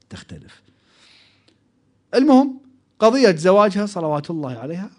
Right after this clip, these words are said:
في القضية المعروفة أنه أبو طالب سلام الله عليه جاء يوم من الأيام قال: "يا رسول الله أنا أريد أزوجك،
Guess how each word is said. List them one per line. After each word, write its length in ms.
في 80
القضية 400
المعروفة 840
أنه 280
أبو 120
طالب 300
سلام 320
الله 140
عليه 280
جاء 260
يوم 160
من 60
الأيام 460
قال: 140
"يا 80
رسول 240
الله 120
أنا 160
أريد 200
أزوجك، 500